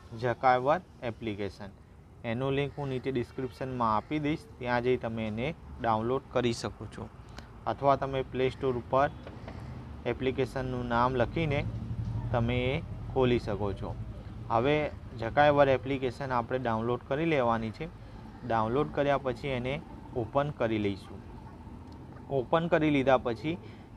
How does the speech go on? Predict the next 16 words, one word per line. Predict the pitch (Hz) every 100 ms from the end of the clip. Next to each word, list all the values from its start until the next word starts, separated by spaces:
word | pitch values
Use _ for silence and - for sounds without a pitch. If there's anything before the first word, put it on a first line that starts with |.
| -
તમારા | 123 127 139
મોબાઈલના | 135 117 117 131 135 147 160 - -
ફોલ્ડરો | - 120 127 131
અહીંયા | 135 131 127 143 160 -
આવી | 123 120 113
જશે. | 104 92 - 98 - - - - -
હવે | 117 135
તમે | 151 143 143
જે | 127 139
ફોલ્ડરમાં | - 127 127 139 135 135 - - - - - - -
આ | 120 131
પ્રોજેક્ટ | - 117 131 131
ફાઇલ | 139 131
ડાઉનલોડ | 117 110 113 127 127
કરી | - 175 165
હોય, | 127 135